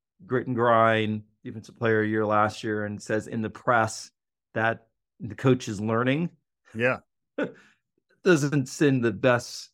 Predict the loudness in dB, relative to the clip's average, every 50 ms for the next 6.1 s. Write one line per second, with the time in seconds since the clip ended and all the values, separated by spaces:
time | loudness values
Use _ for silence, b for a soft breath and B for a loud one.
0 | _ _ -10 -6 -6 -4 -4 -6 -8 -10 _ _ -20 -20 -18 -14 -10 -10 -10 -10
1 | -4 -2 -2 -2 0 -2 -4 -4 -6 -8 -12 -2 -2 -2 -2 0 -2 0 2 4
2 | 4 2 2 -2 -6 -4 -2 0 0 0 -2 -6 -6 -6 -8 -12 -18 -16 -8 -4
3 | -2 0 0 0 -2 -2 -6 _ -16 -12 -10 -8 -8 -6 -4 -4 -2 -2 -4 -6
4 | -10 -18 -20 _ _ _ _ _ _ _ _ _ _ _ -4 2 4 4 4 4
5 | 2 -2 -4 -4 -4 -8 _ _ _ _ _ -2 -2 -2 -2 4 6 6 6 6
6 | 4 2